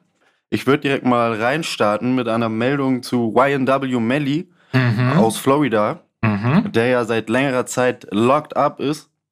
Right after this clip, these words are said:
Speaker 1: Er wurde zweitausendneunzehn verhaftet, kurz nachdem er eigentlich so durchgestartet ist. Und der Grund dafür war, dass er im Oktober zweitausendachtzehn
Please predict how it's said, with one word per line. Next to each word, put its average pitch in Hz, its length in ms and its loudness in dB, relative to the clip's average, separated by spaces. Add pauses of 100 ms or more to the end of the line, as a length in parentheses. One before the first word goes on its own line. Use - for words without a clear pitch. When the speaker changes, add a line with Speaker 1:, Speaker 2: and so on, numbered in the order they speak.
(260)
Speaker 1:
Er 104 140 0
wurde 127 260 0
zweitausendneunzehn 135 1080 0
verhaftet, 123 580 -2 (540)
kurz 160 260 2
nachdem 139 400 0
er 123 420 0
eigentlich 120 380 -2
so 113 540 -2
durchgestartet 123 720 0
ist. 120 260 -4 (600)
Und 107 800 0
der 104 80 2
Grund 120 260 0
dafür 120 260 -2
war, 107 300 0 (460)
dass 101 180 -2
er 110 140 0
im 110 180 0
Oktober 143 480 0
zweitausendachtzehn 143 1120 -2